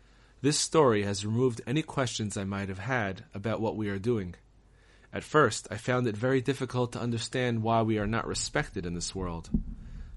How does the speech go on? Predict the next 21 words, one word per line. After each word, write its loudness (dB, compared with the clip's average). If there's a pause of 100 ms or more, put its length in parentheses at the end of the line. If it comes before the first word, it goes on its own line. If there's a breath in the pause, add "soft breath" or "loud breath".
(120)
but -2
this 2
story 4
answered -2
any 0
question -4
I -4
might -4
have -8
had." -6 (1400 soft breath)
The 0
Rebbe 4
was 4
prepared 0
to -10
tell 0
the -2
story, -2
but -4 (240)
events 0
intervened, -4